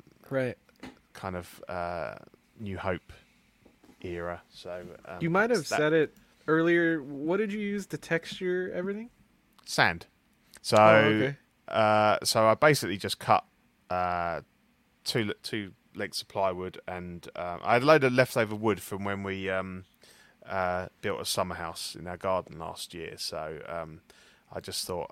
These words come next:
Speaker 2: I, I got the figure in, um, I had an idea, so I, I just went out with a saw and cut the panels, the floor piece. Um, so yeah, then basically you just get, um, uh, P V A glue,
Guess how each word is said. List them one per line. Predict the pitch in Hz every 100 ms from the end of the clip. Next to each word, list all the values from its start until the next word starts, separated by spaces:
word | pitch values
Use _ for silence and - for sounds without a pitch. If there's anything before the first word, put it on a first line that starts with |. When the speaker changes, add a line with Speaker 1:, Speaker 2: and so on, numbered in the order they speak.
| -
Speaker 2:
I, | - 90
I |
got | 110 156
the |
figure | 131 135 92 98
in, | 98 98 101 - _
um, | 92 92 90 87 - _ - _ _
I | -
had | 107
an | 104
idea, | 95 95 92 90 92
so | 98 92 -
I, |
I | 92
just | 98
went | 98 92
out | 82
with | 85
a | 90
saw | - 95 90 87
and | 87 85 _ -
cut | - - _ _ - - - _
the | -
panels, | - 113 107 107 -
the | 98
floor | - 104 95
piece. | - 104 95 - - _ - - _
Um, | 104 104 101
so | - 117
yeah, | 117 107
then | 110 110 107
basically | 123 120 113 - 98 95 -
you | -
just | 196 101 -
get, | 104 -
um, | 95 95 92 92 - _ _ _ - _ _ _ _ _ -
uh, | 90
P | - - 107
V | 101
A | 98
glue, | - 95 87